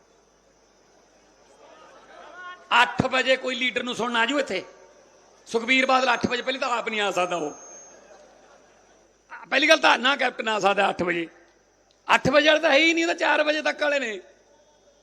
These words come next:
ਪਹਿਲੀ ਗੱਲ ਤਾਂ ਆਉਂਦੇ ਨਹੀਂ, ਜੇ ਆ ਗਏ ਦਿਨੇ, ਤਾਂ ਦਿਨੇ ਨਹੀਂ ਰਿਸਕ ਲੈਂਦੇ ਵੀ ਕੋਈ ਪ-, ਪੰਗਾ ਨਾ ਪੈ ਜੇ।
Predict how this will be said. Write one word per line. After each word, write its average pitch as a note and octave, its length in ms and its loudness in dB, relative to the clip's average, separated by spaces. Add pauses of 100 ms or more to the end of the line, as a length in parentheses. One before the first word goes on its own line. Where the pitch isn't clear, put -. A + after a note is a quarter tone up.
(880)
ਪਹਿਲੀ C#4+ 240 6
ਗੱਲ E4 100 10
ਤਾਂ D#4+ 140 8
ਆਉਂਦੇ D4 340 8
ਨਹੀਂ, D#4+ 240 4 (400)
ਜੇ D#4 200 2
ਆ D4 240 6
ਗਏ D#4 440 6 (520)
ਦਿਨੇ, B3 280 -2
ਤਾਂ D4+ 100 0
ਦਿਨੇ G#3+ 360 -8
ਨਹੀਂ G#3+ 140 -8
ਰਿਸਕ G#3+ 260 -4
ਲੈਂਦੇ A3 340 -4
ਵੀ A3 100 -10
ਕੋਈ G#3+ 120 -10
ਪ-, G#3 280 -16
ਪੰਗਾ G3 340 -8
ਨਾ G3+ 100 -8
ਪੈ G3+ 200 -6
ਜੇ। G#3 220 -4